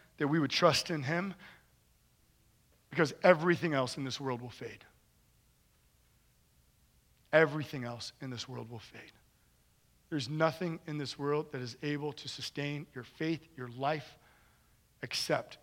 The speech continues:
Jesus Christ. I'm gonna pray, and I'm almost forgetting what all happens here. We're gonna pray. The team's gonna come up, and we'll come into communion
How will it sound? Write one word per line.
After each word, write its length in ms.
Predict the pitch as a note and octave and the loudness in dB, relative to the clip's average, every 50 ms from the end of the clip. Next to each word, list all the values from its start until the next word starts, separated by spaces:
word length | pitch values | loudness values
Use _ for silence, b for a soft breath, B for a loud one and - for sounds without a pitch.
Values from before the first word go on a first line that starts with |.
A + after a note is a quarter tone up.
| _ _ | _ _
Jesus 420 | C3 A2 B2 B2+ A#2 G#2+ A#2+ - - | -8 -6 -6 -6 -6 -6 -8 -10 -10
Christ. 560 | - - - - - - - - - - - - _ _ _ _ _ _ _ _ _ _ _ _ _ _ _ _ _ _ _ _ _ _ _ _ _ _ _ _ _ _ _ _ _ _ _ _ _ _ _ _ _ _ _ _ _ _ _ - | -10 -12 -12 -14 -14 -10 -10 -10 -10 -12 -16 -20 _ _ _ _ _ _ _ _ _ _ _ _ _ _ _ _ _ _ _ _ _ _ _ _ _ _ _ _ _ _ _ _ _ _ _ _ _ _ _ _ _ _ _ _ _ _ _ -4
I'm 40 | C#3 | -2
gonna 160 | D3+ C#3+ B2+ | 0 0 0
pray, 440 | - - - E3+ E3 E3+ E3 D#3+ - - - - - _ _ _ _ _ _ _ _ _ _ _ _ _ _ _ _ _ _ _ _ _ _ _ _ _ _ _ _ | 0 2 4 4 4 4 2 -2 -6 -12 -20 -20 -20 _ _ _ _ _ _ _ _ _ _ _ _ _ _ _ _ _ _ _ _ _ _ _ _ _ _ _ _
and 600 | - C3 C3 B2+ B2+ B2+ B2+ B2+ B2+ B2+ A#2 B2 C#3 - _ _ _ _ _ _ _ _ _ _ _ _ _ _ _ _ _ _ _ _ _ _ _ _ _ _ _ _ | -10 -8 -6 -6 -6 -6 -8 -8 -10 -12 -14 -16 -18 -20 _ _ _ _ _ _ _ _ _ _ _ _ _ _ _ _ _ _ _ _ _ _ _ _ _ _ _ _
I'm 80 | C#3 C#3+ | -12 -12
almost 220 | D3 C#3 B2 - | -10 -10 -12 -12
forgetting 260 | - C#3+ D3+ D3+ D3 | -10 -10 -8 -8 -6
what 140 | D3+ E3 E3 | -6 -4 -2
all 160 | F3 F3 F3 | 0 0 0
happens 380 | E3 F3+ F#3 D#3+ - D3 B2+ G#2+ | 2 2 0 0 -2 -6 -8 -8
here. 260 | C3+ C#3 C3+ B2+ G#2+ B B B B B _ - | -8 -8 -8 -8 -10 B B B B B _ -8
We're 60 | F3 | -8
gonna 40 | D#3 | -4
pray. 180 | - - F3+ E3 | 0 2 4 4
The 60 | D#3 | 2
team's 260 | - - F#3 F3 D3+ | 2 0 -2 0 0
gonna 160 | E3+ E3+ D#3+ | 0 -2 -2
come 240 | - - - D#3+ D#3 | -2 -2 -4 0 2
up, 260 | D#3 D3+ D3 D3+ - | 2 2 2 0 -4
and 140 | D3+ D3+ C#3+ | -10 -8 -4
we'll 100 | C#3+ D3+ | -4 -4
come 300 | C#3+ - - D#3 C#3+ C#3+ | -4 -4 -4 -4 -4 -2
into 240 | C#3 C#3 B2+ - D3 | -4 -6 -6 -8 -10
communion 640 | B2+ - - C3+ C3+ C#3 C#3 C#3 C#3 C3 C3 B2 | -10 -10 -8 -8 -6 -6 -6 -6 -6 -8 -8 -10